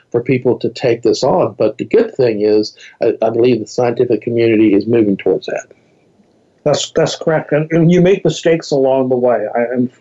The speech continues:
Speaker 2: I'm friends with the two doctors that hold, hold patent or a portion of the patent that is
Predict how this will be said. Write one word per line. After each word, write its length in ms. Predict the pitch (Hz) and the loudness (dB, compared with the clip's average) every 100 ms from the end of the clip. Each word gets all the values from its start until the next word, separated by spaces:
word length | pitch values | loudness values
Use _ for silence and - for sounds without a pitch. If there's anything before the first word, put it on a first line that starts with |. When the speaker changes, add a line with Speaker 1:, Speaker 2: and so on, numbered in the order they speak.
| - | -2
Speaker 2:
I'm 220 | 131 127 | 0 0
friends 580 | - 151 143 143 139 - | 0 0 2 2 -2 -4
with 360 | 127 127 123 - | 0 0 0 -4
the 320 | 131 123 120 113 - - - - _ _ _ _ _ _ _ _ | 0 2 2 -2 -8 -14 -20 -20 _ _ _ _ _ _ _ _
two 160 | - 226 | 0 2
doctors 520 | 165 123 113 135 - | 4 2 0 -2 0
that 100 | 131 | -4
hold, 440 | - 147 139 131 - 123 - - _ _ _ _ | 0 2 2 0 -4 -18 -20 -20 _ _ _ _
hold 500 | - 147 139 127 127 - 120 _ _ _ _ _ _ _ _ _ _ - | 0 2 2 0 -4 -10 -10 _ _ _ _ _ _ _ _ _ _ -6
patent 360 | 180 - 139 | -2 -2 -2
or 100 | 120 | -4
a 40 | 120 | -4
portion 400 | - 175 - 135 | 0 -2 -2 -4
of 60 | |
the 60 | 117 | -4
patent 540 | - 131 123 120 120 | -2 0 0 -2 -4
that 140 | 120 131 | -2 -2
is 200 | 123 | -4